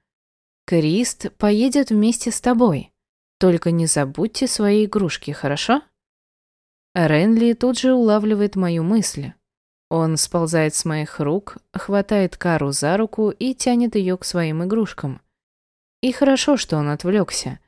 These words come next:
Так прощение будет менее болезненным для нас обоих. Напоследок даю поручение Аманте и в сопровождении двух стражников, которых я решила взять с собой,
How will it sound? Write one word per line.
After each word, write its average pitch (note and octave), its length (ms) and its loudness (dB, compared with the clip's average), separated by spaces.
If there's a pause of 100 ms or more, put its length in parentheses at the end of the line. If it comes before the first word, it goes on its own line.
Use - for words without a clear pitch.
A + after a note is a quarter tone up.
(540)
Так E3 260 0
прощение F#3+ 680 0
будет F#3+ 400 -2
менее A#3 420 2
болезненным F3 840 0
для E3 160 -4
нас D3 300 -4
обоих. E3 560 -4 (1000)
Напоследок E3+ 880 0
даю G#3+ 300 0
поручение G#3+ 680 0
Аманте F#3+ 720 0 (420)
и E3+ 160 -2
в D3+ 60 -8
сопровождении D#3+ 800 -2
двух D3 240 -8
стражников, G3 920 -2 (100)
которых G3 460 -2
я F3+ 140 0
решила F3+ 360 -2
взять D#3 300 -4
с - 40 -6
собой, D3+ 460 -2